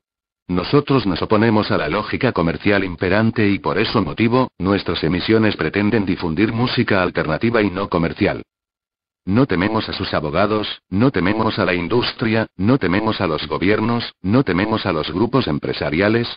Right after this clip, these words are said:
porque la nuestra es una voz libre salida del pueblo, la voz que ellos no quieren escuchar y se reproducirá hasta la saciedad,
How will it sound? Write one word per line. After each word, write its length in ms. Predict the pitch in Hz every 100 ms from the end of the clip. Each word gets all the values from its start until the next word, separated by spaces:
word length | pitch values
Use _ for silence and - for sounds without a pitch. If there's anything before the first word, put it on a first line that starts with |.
| -
porque 240 | - 92 101
la 140 | 87
nuestra 340 | 98 95 95 92
es 100 | 90
una 200 | 104 85
voz 200 | 131 131
libre 280 | 107 107 98
salida 400 | - 92 110 110
del 140 | 107
pueblo, 460 | - 104 110 110 110 -
la 160 | 87
voz 180 | 87 107
que 220 | - 80
ellos 240 | 95 92 90
no 180 | 113
quieren 320 | 123 127 117 127
escuchar 500 | 92 - - 101 104
y 60 |
se 160 | 98 107
reproducirá 720 | 92 - 95 92 - 87 113
hasta 260 | 98 - 82
la 120 | 90
saciedad, 520 | 80 - 85 82 107